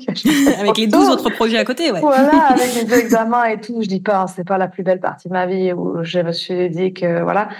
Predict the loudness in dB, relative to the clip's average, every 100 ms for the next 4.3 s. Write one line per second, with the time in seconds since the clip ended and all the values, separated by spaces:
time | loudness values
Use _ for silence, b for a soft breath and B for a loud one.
0 | B B -2 -2 -2 -2 -4 -4 -4 -2
1 | 0 2 2 -2 -6 -6 -4 -2 -2 -2
2 | -2 -2 -2 -4 -2 -2 -2 -4 -6 -4
3 | -2 -2 -2 -4 -6 -8 -6 -2 0 -2
4 | -4 -6